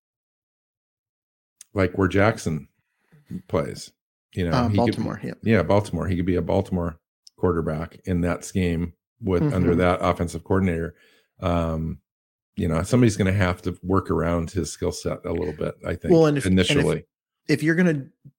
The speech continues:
Speaker 2: if you're gonna draft him, uh,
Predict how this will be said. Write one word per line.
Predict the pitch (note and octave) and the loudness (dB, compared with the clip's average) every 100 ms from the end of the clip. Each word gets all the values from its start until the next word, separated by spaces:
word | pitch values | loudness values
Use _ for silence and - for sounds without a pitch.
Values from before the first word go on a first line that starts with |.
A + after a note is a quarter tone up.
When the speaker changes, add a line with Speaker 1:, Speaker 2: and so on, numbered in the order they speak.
| _ | _
Speaker 2:
if | C3+ B2+ | -8 -4
you're | C#3 | -4
gonna | D#3 C#3+ | -2 -2
draft | A2+ A#2+ B2 B2 A#2+ - | -4 -2 0 0 -4 -12
him, | - C#3+ B2 A2 A2+ - _ _ _ _ - | -4 -2 0 -2 -6 -12 _ _ _ _ -2
uh, | A#2+ A2+ A2+ A2+ | 0 0 -2 -4